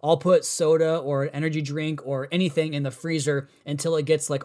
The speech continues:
almost slushy, but you don't want it to get slushy. Right before it gets slushy, that's when you pull it out, and then you have yourself an ice cold beverage. I did that with the Diet Pepsi they provide there at the facility,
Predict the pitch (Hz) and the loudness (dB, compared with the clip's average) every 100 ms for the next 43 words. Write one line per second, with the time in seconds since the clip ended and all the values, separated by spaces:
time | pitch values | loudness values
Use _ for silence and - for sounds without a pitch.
0 | - 156 190 214 226 - 214 226 - 254 | -4 2 4 6 4 2 0 0 2 0
1 | 156 170 262 277 233 254 - 226 151 151 | 0 2 4 4 0 0 4 4 4 -2
2 | 143 _ _ - 180 226 202 196 208 180 | -2 _ _ 2 4 4 0 -2 -2 0
3 | 160 - 180 165 165 165 170 160 147 165 | -4 -2 -4 -2 -4 -6 -6 -8 -4 0
4 | 147 143 143 - _ _ 143 151 143 139 | 2 2 -2 -4 _ _ -6 -2 0 0
5 | 135 - 143 143 135 135 - 139 123 147 | -2 -4 -4 -6 -6 -4 -2 -4 0 0
6 | 143 139 135 - - - 143 185 214 226 | 2 0 -2 -12 -14 -4 2 4 6 4
7 | 185 190 151 - _ - 143 160 151 139 | 4 2 2 -2 _ -6 -4 0 -2 -2
8 | 175 190 208 196 196 185 175 180 180 185 | -4 -2 -2 0 0 -2 0 0 0 2
9 | 190 175 - 175 170 - 190 180 180 165 | 2 0 -4 -8 -6 -4 -2 0 0 -2